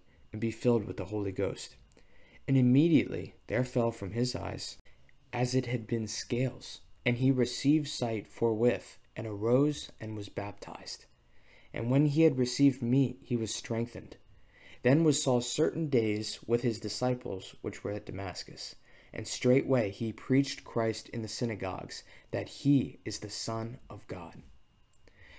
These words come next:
Saul was a man who, by the grace of God, was changed from a man described to have done much evil to saints in verse thirteen, to writing the books of Romans,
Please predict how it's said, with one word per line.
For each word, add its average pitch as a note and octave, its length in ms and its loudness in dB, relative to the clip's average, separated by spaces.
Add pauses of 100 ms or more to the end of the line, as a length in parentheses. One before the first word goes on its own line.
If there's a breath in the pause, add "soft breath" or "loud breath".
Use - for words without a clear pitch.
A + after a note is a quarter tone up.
(200 loud breath)
Saul F#3+ 440 2
was G3 160 2
a D3 60 4
man A#2 560 0
who, A#2 120 -4
by G#2 260 -4
the G2 120 -8
grace B2+ 360 -2
of B2+ 140 -6
God, F#2 400 -6 (140)
was A2+ 240 -6
changed B2 400 -2
from A2+ 180 -4
a G#2+ 80 -6
man A2 380 -4
described A#2+ 580 -2
to B2 120 2
have G2+ 200 -2 (300 loud breath)
done C3 200 6
much C#3+ 380 2
evil C#3 320 8
to - 160 -6
saints - 600 -2
in A2 200 -6
verse A#2 260 0
thirteen, A2 600 0 (420 loud breath)
to B2+ 140 4
writing C#3 280 6
the B2 60 2
books B2 300 2
of G2 220 -6
Romans, C#3 580 2